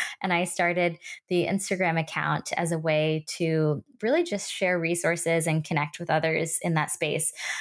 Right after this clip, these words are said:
Um, and it grew from there. And then I started the podcast almost a year ago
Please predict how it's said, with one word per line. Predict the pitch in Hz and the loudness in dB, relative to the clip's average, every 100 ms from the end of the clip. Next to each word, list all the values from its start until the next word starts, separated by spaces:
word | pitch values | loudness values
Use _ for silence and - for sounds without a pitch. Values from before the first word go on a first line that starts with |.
| - - | -8 -4
Um, | 165 151 147 | 0 0 0
and | 170 | 0
it | 170 - | 0 0
grew | 202 | -2
from | - 202 | 0 0
there. | 165 180 147 143 - - - _ - | 2 2 2 0 -6 -18 -20 _ -6
And | 170 160 156 156 - | 0 2 2 2 0
then | 160 | 0
I | 156 | 2
started | - 156 151 | 0 0 0
the | 156 | -2
podcast | 156 151 - - 165 - - | -4 -4 -4 -2 0 0 2
almost | 160 151 151 | 2 2 0
a | |
year | 156 151 | 0 0
ago | 143 120 110 | 0 0 0